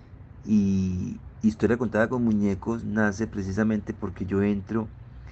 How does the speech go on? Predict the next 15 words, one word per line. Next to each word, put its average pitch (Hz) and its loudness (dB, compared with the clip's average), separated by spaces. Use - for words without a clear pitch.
en 92 0
la 92 0
etapa 98 -2
de 92 -2
muñequear, 95 -2
de, 92 -2
de 101 2
atender 95 2
un 107 2
recién 101 0
nacido. 104 -2
Y 127 4
entra 113 2
este 101 0
lenguaje 104 0